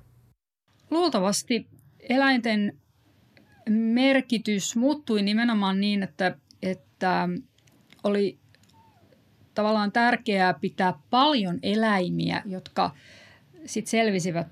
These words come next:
pienellä ruokinnalla. Ja osasyy tähän on saattanut olla se lanta. Et ihmiset ajattelivat niin, että mitä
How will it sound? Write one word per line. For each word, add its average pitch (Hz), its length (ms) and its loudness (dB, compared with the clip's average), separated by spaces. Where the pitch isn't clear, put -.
pienellä 180 420 0
ruokinnalla. - 800 -2
Ja 180 140 0
osasyy 262 400 -2
tähän 254 320 -2
on 208 160 -4
saattanut 220 500 -4
olla 226 180 -2
se 285 160 -8
lanta. 254 500 -4
Et - 140 -12
ihmiset 226 480 -4
ajattelivat 214 880 -2
niin, 185 300 -4
että - 180 -12
mitä - 240 -8